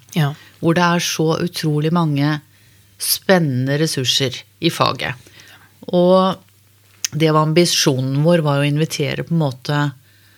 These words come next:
Speaker 2: forskjellige, eh, erfarne terapeuter, men også en del nye som, som skal bidra inn. Og det som har vært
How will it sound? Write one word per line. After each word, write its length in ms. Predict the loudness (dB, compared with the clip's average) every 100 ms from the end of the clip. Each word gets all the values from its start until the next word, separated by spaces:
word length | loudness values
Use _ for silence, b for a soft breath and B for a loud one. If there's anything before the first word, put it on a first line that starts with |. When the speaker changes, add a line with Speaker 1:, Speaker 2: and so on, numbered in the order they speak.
| b b b _ _
Speaker 2:
forskjellige, 640 | -2 0 2 0 2 0 0 -2 -14 _ _ _ _ _ -20 _ _
eh, 800 | -14 -14 _ -20 -20 -20 -8 -4
erfarne 580 | -2 -4 -2 -2 0 -2
terapeuter, 600 | -4 -4 -4 -6 -6 -4
men 120 | -2
også 240 | -4 -4
en 80 | -4
del 200 | -4 -2
nye 420 | 0 0 0 -2 -2 b b b b b -12
som, 300 | -6 -4 -4
som 280 | -4 -4 -2
skal 200 | 0 0
bidra 340 | 0 -2 -4
inn. 140 | -2 -2
Og 140 | -2
det 140 | 0
som 120 | 0 -4
har 100 |
vært 120 | -4